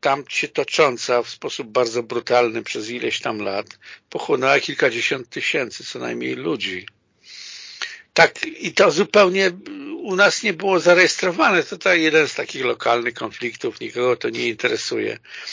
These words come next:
Ale przecież ten kraj jest całkowicie zdewastowany. W wojnie religijnej, e, takiej plemiennej, można powiedzieć,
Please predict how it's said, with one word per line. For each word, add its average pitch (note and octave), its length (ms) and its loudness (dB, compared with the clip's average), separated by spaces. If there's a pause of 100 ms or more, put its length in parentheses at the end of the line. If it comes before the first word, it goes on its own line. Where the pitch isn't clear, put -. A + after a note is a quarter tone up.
(240)
Ale C3+ 140 2
przecież - 260 2
ten E3+ 160 -2
kraj D3+ 220 6
jest D3 180 -2
całkowicie D3 500 0
zdewastowany. C3+ 920 0 (680)
W A2+ 80 -8
wojnie C#3 480 4
religijnej, C3+ 1040 2 (800)
e, B2+ 80 -4 (1400)
takiej B2 460 0
plemiennej, D3 840 6
można A2 300 -2
powiedzieć, A2 640 -4